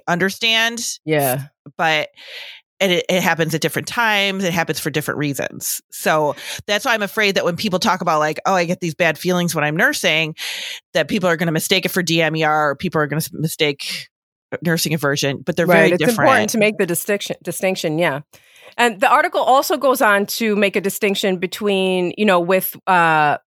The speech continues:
Speaker 2: women that have histories of child sexual assault,
Speaker 1: Mm-hmm.
Speaker 2: um, and how the feelings of dissociation and triggered trauma in that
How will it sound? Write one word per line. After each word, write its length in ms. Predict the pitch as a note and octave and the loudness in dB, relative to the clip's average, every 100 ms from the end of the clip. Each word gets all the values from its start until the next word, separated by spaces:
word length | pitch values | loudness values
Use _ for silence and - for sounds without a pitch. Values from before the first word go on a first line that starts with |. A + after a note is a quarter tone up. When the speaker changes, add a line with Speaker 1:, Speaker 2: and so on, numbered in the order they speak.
| _ _ | _ _
Speaker 2:
women 320 | G3 G#3+ A3+ G#3 | 0 2 4 4
that 160 | G3+ | 4
have 120 | A3 | 2
histories 380 | A#3+ A3 G3+ F3+ | 0 0 0 0
of 80 | E3+ | -2
child 360 | - F3 E3+ - | -2 2 2 2
sexual 440 | F#3 E3+ E3+ C#3 | 0 0 -4 -4
assault, 540 | C#3+ F#3 C3+ F#2 - - | -2 0 0 -2 -6 -10
Speaker 1:
Mm-hmm. 320 | F3 F3+ D3+ F3 - | -10 -10 -12 -14 -2
Speaker 2:
um, 180 | F#3+ F#3+ | 2 4
and 120 | F#3 | 2
how 280 | G3+ F3 E3+ | 4 4 4
the 120 | E3 | 2
feelings 400 | - A3+ G#3 G3 | 0 2 2 2
of 100 | F#3+ | 0
dissociation 800 | F3+ - F3+ F3 G3 G3+ G#3 G3 | 0 0 0 0 2 2 2 2
and 100 | E3 | 2
triggered 360 | - F#3+ F3 E3 | 0 -2 -2 -2
trauma 380 | G#3+ G3+ G#3+ F#3+ | 2 2 4 2
in 200 | E3 D#3 | 2 2
that 300 | D3 C#3+ | 2 0